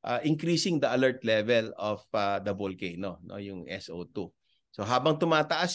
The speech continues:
yan, eh, ah, malamang, eh, may magma sa ilalim na nagre-release ng S O two.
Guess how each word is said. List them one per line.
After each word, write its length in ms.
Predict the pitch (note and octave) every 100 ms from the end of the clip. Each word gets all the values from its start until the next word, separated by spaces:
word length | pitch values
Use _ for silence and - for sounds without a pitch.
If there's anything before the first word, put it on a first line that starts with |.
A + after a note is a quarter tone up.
| F#3+
yan, 400 | C3+ D3 F3 D3+
eh, 640 | C3 C3 C3 B2 A#2+ A2+ - A2
ah, 80 |
malamang, 720 | A2+ B2+ D3 F3 A#3+ D3+ B2 G2+
eh, 320 | A#2+ C3+ B2
may 160 | C#3
magma 560 | D3 D3 D3+ C3+ F3+ E3+
sa 160 | C#3+ B2+
ilalim 560 | C3+ B2 C#3 G#3+ D3+
na 320 | C3+ B2 A#2
nagre-release 800 | G#2 B2+ C3 E3 C#3+ C3 C#3+ -
ng 160 | B2+ A2+
S 240 | G#2 G2
O 160 | F2+ F2+
two. 240 | - C#2